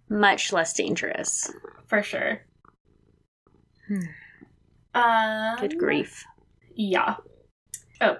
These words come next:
Speaker 2: back at home, Kim Shin and Untak make up, and he holds her and says he was worried for her, blah, blah, blah. Cutesy, cutesy. Um, so, our Reaper and his Hubei meet up again.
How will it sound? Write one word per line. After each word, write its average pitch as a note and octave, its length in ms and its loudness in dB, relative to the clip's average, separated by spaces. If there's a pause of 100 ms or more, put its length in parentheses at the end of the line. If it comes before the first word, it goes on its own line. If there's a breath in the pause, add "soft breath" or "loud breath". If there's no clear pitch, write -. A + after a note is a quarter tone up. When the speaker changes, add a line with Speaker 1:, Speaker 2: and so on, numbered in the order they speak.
(100)
Speaker 2:
back A#3+ 300 4
at F#4 180 2
home, G#3+ 600 2 (160)
Kim D4 240 -2
Shin D4 500 2
and A3+ 120 -2
Untak G3+ 440 -2
make F3+ 220 -6 (100)
up, C4 520 4
and G3+ 360 0
he A3+ 140 -6
holds F#3+ 320 -2
her G3+ 80 2
and F#3+ 180 -2
says E3+ 240 0
he F3 100 0
was E3 160 -6
worried B3+ 300 -4
for A#3+ 80 -12
her, A#3 420 -4
blah, F#3+ 120 0
blah, F#3 100 -4
blah. B3+ 600 -4 (220)
Cutesy, A#3+ 400 -6
cutesy. G#3 640 -4 (560 loud breath)
Um, G3+ 460 2
so, - 280 0 (340)
our E4+ 220 6
Reaper C#4 320 0
and G#3+ 200 2
his C4+ 180 -2
Hubei F#3 420 2
meet F#3 220 -2
up E3+ 160 2
again. F#3 500 2